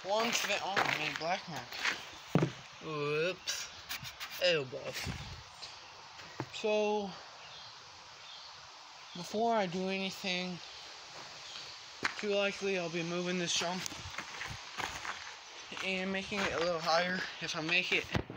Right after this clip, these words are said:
but last resort, that bike.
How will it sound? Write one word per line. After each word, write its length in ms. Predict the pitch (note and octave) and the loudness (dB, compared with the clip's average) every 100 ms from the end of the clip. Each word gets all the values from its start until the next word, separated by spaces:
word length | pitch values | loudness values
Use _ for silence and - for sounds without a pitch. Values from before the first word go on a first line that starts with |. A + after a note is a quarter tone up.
| - | 6
but 240 | - D#3+ - - - - - - - - - - - - - - - - - - - - - - - - - F3+ | 8 8 4 0 -8 -10 -10 -10 -10 -10 -10 -10 -10 -10 -8 -8 -8 -4 -4 -4 -8 -4 2 2 0 -6 0 6
last 320 | F#3+ G3+ G3 | 10 10 10
resort, 420 | F3+ F3 F3 D3 | 10 8 8 8
that 240 | D#3 D3+ | 8 8
bike. 380 | C3+ C3+ C#3 - | 8 6 6 6